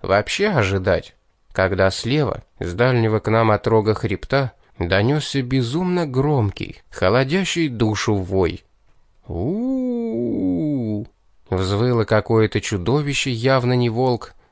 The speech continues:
так как в таком случае размером быть он должен с крупного элефанта. У-у-у! Подхватили, разнесли этот вой другие демоны из спешащей к месту трапезы стаи. «Что же это за твари такие?»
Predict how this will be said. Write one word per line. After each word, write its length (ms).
так 220
как 220
в 60
таком 340
случае 580
размером 600
быть 200
он 200
должен 460
с 100
крупного 600
элефанта. 720
У-у-у! 1600
Подхватили, 720
разнесли 600
этот 380
вой 260
другие 560
демоны 500
из 200
спешащей 640
к 100
месту 400
трапезы 560
стаи. 580
«Что 360
же 140
это 180
за 180
твари 380
такие?» 580